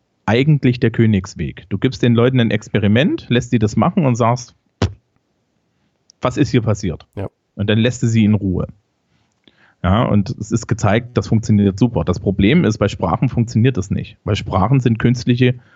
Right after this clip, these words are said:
Speaker 1: von Menschen geschaffene Produkte, ja. Aber die Idee, die sie halt bei uns in den Englischbüchern haben, also das Gymnasialenglischbuch hier in Bayern ist da grandios,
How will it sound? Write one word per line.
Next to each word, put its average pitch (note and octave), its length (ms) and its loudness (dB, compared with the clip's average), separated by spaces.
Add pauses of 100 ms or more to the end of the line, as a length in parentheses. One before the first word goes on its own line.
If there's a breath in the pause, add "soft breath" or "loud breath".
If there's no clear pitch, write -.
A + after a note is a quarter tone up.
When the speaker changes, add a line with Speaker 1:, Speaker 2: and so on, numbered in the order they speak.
(200 loud breath)
Speaker 1:
von G2+ 200 0
Menschen A2+ 300 2
geschaffene A2+ 760 0
Produkte, B2 600 -2 (200)
ja. F#2+ 240 0 (1120 loud breath)
Aber G#2 380 2 (100)
die - 260 0
Idee, C3 520 2
die A#2 140 0
sie A2 180 0
halt G#2+ 160 2
bei A2 80 0
uns A#2+ 200 2
in A2+ 60 2
den G2 140 2
Englischbüchern G2+ 640 2
haben, D2+ 200 -4
also F#2+ 140 0
das F#2+ 100 -4
Gymnasialenglischbuch G2+ 920 0
hier G2 100 2
in F#2+ 100 4
Bayern F#2 320 0
ist G2+ 200 -6
da G2 280 -2 (140)
grandios, A#2 840 2